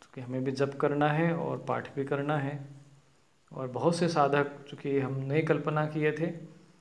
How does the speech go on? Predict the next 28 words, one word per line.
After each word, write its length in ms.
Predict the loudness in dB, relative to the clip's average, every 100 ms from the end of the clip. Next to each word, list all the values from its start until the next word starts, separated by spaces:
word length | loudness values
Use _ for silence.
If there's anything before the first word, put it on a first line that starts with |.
| _ -12
लेकिन 300 | -8 -4 -4
चूँकि 220 | -4 -4
मुझे 640 | -2 2 6 4 2 -8 -14 2
शुरू 200 | 6 8
से 200 | 8 6
ही 100 | 8
ये 140 | 8
विश्वास 580 | 6 2 4 8 8 4 -2
था 140 | -2 -4
कि 60 |
माँ 200 | -4 -2
भगवती 400 | 0 0 0 0
का 100 | -2
कार्य 280 | 0 2 2
है 160 | 2 0
और 80 | -2
माँ 200 | -2 -2
भगवती 360 | -4 -6 -8
स्वयं 300 | -4 -2 -2
करेगी। 380 | -4 -6 -8 -10 -14 -20 -20 _ _ _ _ _
लगभग, 360 | -8 -4 -4 -2
लगभग 320 | -2 -2 -2
जितना 320 | -2 -4 -4
भी 120 | -4 -4
सहस्त्र 380 | -2 0 -2
चंडी 340 | -2 -2 -2 -2
के 160 | -2
लिए 340 | -2 -2 -6